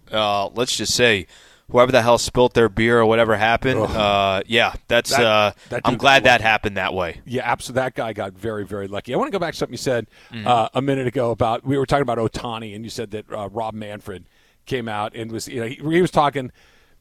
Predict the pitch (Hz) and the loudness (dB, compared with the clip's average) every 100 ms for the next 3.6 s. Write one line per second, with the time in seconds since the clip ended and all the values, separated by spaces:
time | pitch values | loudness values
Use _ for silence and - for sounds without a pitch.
0 | _ _ - 190 220 202 180 170 160 156 | _ _ -6 0 4 4 4 2 0 2
1 | 147 139 127 - 127 - 151 131 - 147 | 2 2 -2 -6 -6 -4 -6 -6 -4 -4
2 | 143 135 131 - 123 110 95 101 101 113 | -4 -6 -6 -6 -6 -6 -6 -10 -10 -10
3 | 139 131 135 135 135 - | -10 -10 -10 -10 -10 -14